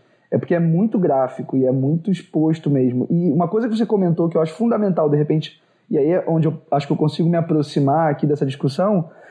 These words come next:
que você falou que ele coloca, às vezes, alguns gemidos, assim, na trilha, na, na, na trilha sonora e tal. E isso me remete um pouco ao Falsa Loura,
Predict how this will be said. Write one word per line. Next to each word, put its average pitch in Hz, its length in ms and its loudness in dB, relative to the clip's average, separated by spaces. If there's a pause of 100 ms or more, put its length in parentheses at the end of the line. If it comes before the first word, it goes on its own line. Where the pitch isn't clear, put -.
(120)
que - 100 -4
você 151 160 0
falou 170 340 0
que 170 100 -4
ele 170 120 2
coloca, 165 420 0
às 156 100 0
vezes, 156 200 0
alguns 160 280 2
gemidos, 160 640 2
assim, 143 160 0
na 147 120 2
trilha, 147 180 0 (120)
na, 143 180 0
na, 135 280 2
na 131 80 -6
trilha 135 200 -2
sonora 135 420 0
e 127 60 -2
tal. 117 260 -6 (340)
E 185 300 2
isso 190 160 -2
me 202 80 0
remete 202 400 0
um 196 80 2
pouco 180 240 0
ao 175 80 0
Falsa - 320 0
Loura, 170 560 0